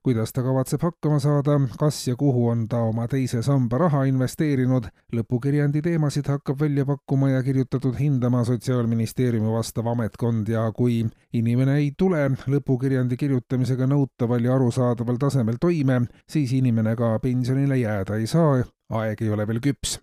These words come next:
See on küpsus ehk lõpukirjandi üks mõte, teatab töörühm. Tallinna linnavalitsus aga on andnud sisse taotluse rohelise pealinna tiitli muutmiseks. Lumetõrjeüksused töötavad ööpäevaringselt, aga eilsel koosolekul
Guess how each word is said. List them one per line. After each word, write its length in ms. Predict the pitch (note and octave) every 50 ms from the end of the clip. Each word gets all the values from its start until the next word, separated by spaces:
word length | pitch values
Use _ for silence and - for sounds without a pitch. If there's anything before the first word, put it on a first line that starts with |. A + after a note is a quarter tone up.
| _ _ _ _
See 240 | - - D3+ D3+ D3
on 140 | D3 C#3 -
küpsus 480 | F#3+ F#3+ - - - - C#3 A#2+ C3+
ehk 320 | D3+ D3 A#2 - - - A#2+
lõpukirjandi 800 | A#2 A2+ - - C3+ B2+ - D#3 D#3 D3+ C#3 C3+ C3 B2+ B2+ B2+
üks 160 | - - A2+
mõte, 320 | A#2+ A#2+ A2+ - - A2
teatab 480 | G2+ G#2 G#2 G2+ G2+ - - C3 - -
töörühm. 480 | C3+ A2 G2 F#2 F#2+ D#2+ - - - _ _ _ _ _ _ _ _ _ _ _ _ _ _ -
Tallinna 540 | - F3+ G#3+ G#3 G3+ F#3+ F#3 F#3 G3 G3 F#3+
linnavalitsus 720 | G#3 A3 G#3 F#3+ E3+ F3 F3+ F3 E3+ E3+ - F3 D#3+ E3+
aga 140 | F3 E3+ F3
on 80 | E3+ E3+
andnud 320 | F3 E3+ E3 E3+ E3+ -
sisse 240 | - F3 D#3+ - - C#3+ -
taotluse 640 | G3+ F#3+ E3 C#3+ _ - C#3+ D3+ D3 C3 D3+ D3+ D3+
rohelise 460 | E3 E3+ D3 D#3 C#3+ C#3 C#3 C3+ D3 D3
pealinna 460 | E3+ E3 D3 C#3+ C#3+ C#3+ C#3+ D3 D3
tiitli 380 | C#3 D#3+ D#3 D3 C#3+ - C#3+ D#3
muutmiseks. 680 | F3+ G3+ F#3+ E3 - - D3 C#3 D3 D3 C#3 - - - - - -
Lumetõrjeüksused 960 | B2+ D3 D3 D3 C#3+ C3+ C#3+ C#3 C#3 C#3 C#3+ D3+ D3 - - C#3+ C3+ C#3+ C#3 -
töötavad 460 | - D3+ D3 C#3 - - C3+ C#3 C3+
ööpäevaringselt, 1040 | D3+ D3+ D3 C3+ C#3 C#3 C#3 C#3+ D3 E3 D#3+ D#3 - - C#3 C3 B2+ - _ - C#3+ C3+ B2+ - - B2
aga 160 | C3+ C3+ C3+ C3+ C3+
eilsel 300 | C3+ C3 B2 - C#3 C3
koosolekul 680 | D3 E3 D#3 C#3+ C3+ - D3 C3+ B2 - - C#3+ C#3 C3+